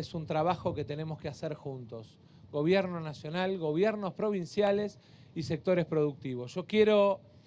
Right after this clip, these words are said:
agradecerte y agradecerles, porque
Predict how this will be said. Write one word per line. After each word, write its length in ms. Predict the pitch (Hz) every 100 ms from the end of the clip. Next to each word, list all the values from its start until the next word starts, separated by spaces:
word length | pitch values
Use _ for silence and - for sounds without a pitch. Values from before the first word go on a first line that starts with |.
| _ -
agradecerte 920 | 156 170 175 175 226 226 202 233 240 - _ _ - _ _ _ -
y 80 |
agradecerles, 1000 | 156 160 160 165 190 156 139 127 - - _ _ _ _ - - -
porque 840 | 156 160 151 185 175 170 170 165